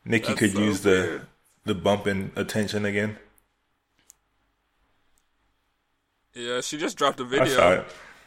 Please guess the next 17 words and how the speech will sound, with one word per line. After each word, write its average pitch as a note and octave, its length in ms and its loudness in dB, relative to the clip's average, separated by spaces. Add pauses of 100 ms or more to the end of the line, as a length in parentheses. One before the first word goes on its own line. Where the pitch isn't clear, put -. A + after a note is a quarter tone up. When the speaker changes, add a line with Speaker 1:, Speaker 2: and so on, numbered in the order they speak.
(1800)
Speaker 1:
It's - 120 -12
a A3+ 40 -6
good G#3 220 4
song. G#3+ 240 8
Speaker 2:
Yeah. A2 240 -8 (340)
Speaker 1:
This B2+ 80 -6
is C3 60 -4
one D3 160 4
of C#3+ 60 2
the C#3+ 60 6
better C#3+ 120 8
songs C#3 280 0
off C3+ 160 2
the C#3 60 0
Speaker 2:
You C#3+ 60 4
see C3+ 60 2
Speaker 1:
album. B2+ 100 -4